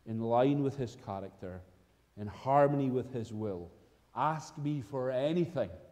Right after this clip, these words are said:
and I will give it to you. These then are the perks of the workforce of the Lord, in the workforce of God, in the staff team of heaven. The perk of purpose,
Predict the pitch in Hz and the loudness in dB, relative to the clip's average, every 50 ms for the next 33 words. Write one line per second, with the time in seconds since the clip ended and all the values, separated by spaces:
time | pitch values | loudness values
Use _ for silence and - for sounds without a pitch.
0 | - - _ _ _ _ _ _ _ _ - 117 120 127 - 101 107 123 123 135 | -20 -20 _ _ _ _ _ _ _ _ -2 -2 -2 -2 -4 -4 -2 0 2 4
1 | 135 135 131 123 127 127 123 123 123 117 120 - - - - - - - - 101 | 4 2 2 2 2 2 2 2 2 0 -4 -8 -16 -20 -20 -20 -20 -12 -10 -10
2 | 85 82 82 - - - - 67 62 62 - - _ _ _ _ - 131 139 110 | -10 -10 -12 -14 -16 -20 -20 -20 -20 -20 -20 -20 _ _ _ _ -8 -8 -8 -4
3 | 123 113 107 95 90 82 82 - - - - _ _ _ _ _ _ 98 101 98 | -2 -2 -2 -2 -4 -10 -16 -20 -20 -20 -20 _ _ _ _ _ _ -12 -12 -12
4 | 101 - - - 95 87 - - - - - - - - - - _ _ _ _ | -12 -14 -6 -4 -4 -4 -4 -10 -18 -20 -18 -18 -18 -20 -20 -20 _ _ _ _
5 | _ _ _ _ _ _ _ _ _ - 98 101 98 101 107 104 - - - - | _ _ _ _ _ _ _ _ _ -14 -10 -8 -4 -2 -2 -2 -2 -6 -12 -10
6 | 98 87 80 - - - - - - - _ _ _ _ _ _ - 113 104 - | -10 -10 -10 -14 -18 -20 -20 -20 -20 -20 _ _ _ _ _ _ -14 -14 -14 -10
7 | - 107 98 101 98 95 92 85 80 76 76 - - - _ _ _ _ _ _ | -10 -8 -6 -6 -4 -4 -6 -6 -8 -12 -14 -18 -20 -20 _ _ _ _ _ _
8 | _ _ _ _ _ _ - 107 101 107 104 107 117 117 117 117 - 117 110 101 | _ _ _ _ _ _ -12 -8 -8 -6 -2 0 0 0 -2 -4 -6 -6 -6 -6
9 | - 104 92 - - 104 101 98 92 98 95 95 95 - - - 110 107 107 107 | -6 -12 -14 -8 -6 -6 -6 -4 -6 -6 -8 -8 -10 -10 -2 0 0 0 0 -2
10 | - - - 107 101 98 90 82 85 - - - - - _ _ _ _ - 104 | -6 -12 -6 -4 -4 -2 -4 -4 -8 -10 -18 -20 -20 -20 _ _ _ _ -6 -6
11 | 98 - - 107 95 82 80 76 78 78 - - _ _ _ _ _ _ - 107 | -6 -6 -8 -10 -10 -8 -10 -12 -14 -16 -20 -20 _ _ _ _ _ _ -16 -14
12 | - - 143 131 123 - 113 - - - 135 123 120 - - 127 - - - - | -6 0 0 0 0 -2 -10 -16 -12 -4 -4 -4 -4 -4 -8 -10 -10 -10 -14 -16
13 | - | -16